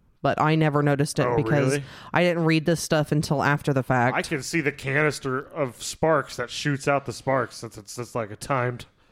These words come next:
Speaker 2: thing, which is two automotive timing issues in Ernest movies. One, this spark that doesn't go on the right time because it should have, when he, like, comes off the hill, you know, when the actual bottom of your car would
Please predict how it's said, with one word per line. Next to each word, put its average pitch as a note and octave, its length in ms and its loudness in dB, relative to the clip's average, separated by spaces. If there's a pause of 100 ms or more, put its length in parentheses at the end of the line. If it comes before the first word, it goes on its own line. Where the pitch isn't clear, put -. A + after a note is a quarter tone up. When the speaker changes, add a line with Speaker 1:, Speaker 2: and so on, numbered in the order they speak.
(400)
Speaker 2:
thing, A#2+ 420 -6 (400)
which G3+ 220 0
is G#3+ 240 0 (480)
two B3 500 2
automotive D#3+ 880 2 (420)
timing D#3 440 2
issues B2 560 -4 (100)
in C#3 140 -10
Ernest A#2+ 360 -10
movies. B2 440 -6
One, C#3 420 -2
this C3 160 -2 (240)
spark C#3 420 -2
that C#3 120 -10
doesn't A#2 220 -6
go A#2 100 -2
on A#2 80 -2
the A2+ 80 -6
right A#2 180 -4
time C3+ 180 -4
because G#3+ 220 -4
it A3 80 -4
should F4 200 -2
have, G#3 160 0 (680)
when A3+ 100 -4
he, B3+ 60 0
like, A3 160 -2
comes A#3 260 0
off G#3+ 260 2
the D3 120 -2
hill, B2 240 -2
you A#2+ 120 -8
know, D#3 140 0
when E3 180 -4
the E3+ 60 -2
actual F3 260 -4
bottom E3 280 0
of C#3+ 100 -4
your C#3 80 0
car E3 300 2
would B2+ 120 -2